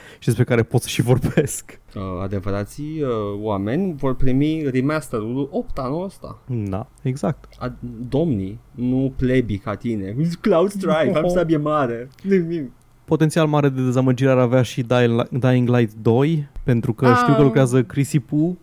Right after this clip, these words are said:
Speaker 1: la el,
Speaker 2: Da.
Speaker 1: dar cu tot cu Chris Avellone,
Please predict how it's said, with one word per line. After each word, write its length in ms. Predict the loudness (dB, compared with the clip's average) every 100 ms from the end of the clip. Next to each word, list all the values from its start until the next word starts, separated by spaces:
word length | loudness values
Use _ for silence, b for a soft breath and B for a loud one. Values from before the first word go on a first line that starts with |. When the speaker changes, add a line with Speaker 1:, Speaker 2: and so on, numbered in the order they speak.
| -6
Speaker 1:
la 160 | -2
el, 340 | 2 2 0 -4 b -14
Speaker 2:
Da. 240 | -4 0
Speaker 1:
dar 640 | 2 2 2 2 0 -4 -8 -20
cu 100 | -4
tot 140 | 0 0
cu 80 |
Chris 260 | 0 0 2
Avellone, 680 | 2 4 4 4 2 0